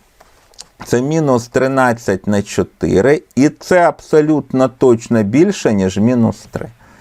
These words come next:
А А два — це приблизно мінус п'ять плюс вісім на чотири, і це абсолютно точно менше, ніж одиниця.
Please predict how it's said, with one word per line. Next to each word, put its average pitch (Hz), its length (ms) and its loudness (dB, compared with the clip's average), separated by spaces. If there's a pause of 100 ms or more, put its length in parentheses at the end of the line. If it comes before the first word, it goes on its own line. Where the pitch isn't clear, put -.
(340)
А 117 220 2
А 175 220 2
два — 214 460 2
це 175 200 0
приблизно 147 880 0
мінус 139 500 -2
п'ять 131 340 2 (100)
плюс 113 360 -2
вісім 117 460 2
на 135 140 0
чотири, 233 580 0
і 170 140 -2
це - 200 0
абсолютно 165 760 0
точно 190 500 0
менше, 123 460 -2
ніж 101 240 -2
одиниця. 92 680 -8